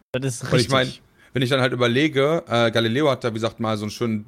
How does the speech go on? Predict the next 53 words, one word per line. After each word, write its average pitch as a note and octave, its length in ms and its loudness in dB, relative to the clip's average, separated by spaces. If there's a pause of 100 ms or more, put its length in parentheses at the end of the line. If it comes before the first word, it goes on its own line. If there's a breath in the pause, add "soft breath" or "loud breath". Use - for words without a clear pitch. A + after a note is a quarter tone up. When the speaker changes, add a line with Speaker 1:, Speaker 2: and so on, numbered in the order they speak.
Speaker 2:
schönes A#2 280 -6
Ding A2+ 160 -6
zu - 100 -12
gemacht, A2+ 300 -4
wo A2 100 -2
halt A2+ 160 2
irgendwie A#2 240 -2
ein B2+ 180 0
Tag B2+ 220 -4
Rechner C3 300 -2
an A#2+ 180 -2
irgendwie, A2+ 480 -2
du A2 80 -2
hast A2+ 140 -2
hundert C3+ 160 -4
C - 100 -2
O A#2+ 60 2
zwei B2+ 180 0
Punkte B2+ 240 -4
am A#2+ 140 -2
Tag, - 200 -6
elf C3 200 0
Punkte E3 280 -2
kostet - 520 -4 (480 loud breath)
und B2 160 2
die A#2 40 -2
Produktion D3 460 2
von C#3+ 160 -2
so A2+ 80 -6
einem A#2 80 -2
Rechner B2 220 0
irgendwie B2 500 0
vierzehnhundert C#3+ 800 2
sind, B2 360 -2
ja A2+ 100 2
dann, A#2 320 0 (720)
wow, C3 280 2 (240)
weißt A#2 260 -2
du, B2 40 0
also C3 280 0 (140)
dann C3+ 260 -2
sind C#3 200 0
natürlich C#3 260 0
elf D3 140 2
Punkte D3+ 220 -6
sparen C#3 360 0
immer D3+ 160 0
noch B2+ 80 2
besser C#3 240 2
als A#2 80 -2
das B2+ 80 0
nicht F#3+ 200 -2
tun, D#3+ 220 -2